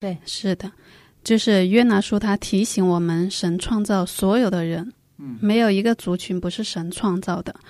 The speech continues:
Speaker 3: 嗯。
Speaker 2: 那也就是，呃，也没有一个族群在神的救恩之外，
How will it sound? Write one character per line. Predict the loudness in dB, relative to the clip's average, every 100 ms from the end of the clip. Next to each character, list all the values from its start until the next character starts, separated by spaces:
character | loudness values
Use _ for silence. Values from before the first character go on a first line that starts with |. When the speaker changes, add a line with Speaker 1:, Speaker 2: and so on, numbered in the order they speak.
| -14
Speaker 3:
嗯。 | -14 -6
Speaker 2:
那 | 0 2
也 | 2
就 | 2 0
是， | 0 -2 -4 -18 -20 _ _ _
呃， | 0 2 2
也 | 2
没 | 2 2
有 | 2 2
一 | 2
个 | 0 0
族 | -2 -4
群 | -2 -2
在 | 0 -2
神 | 0 -2 0
的 | -2
救 | 0 0
恩 | 0
之 | -2 -2 -2
外， | -2 -4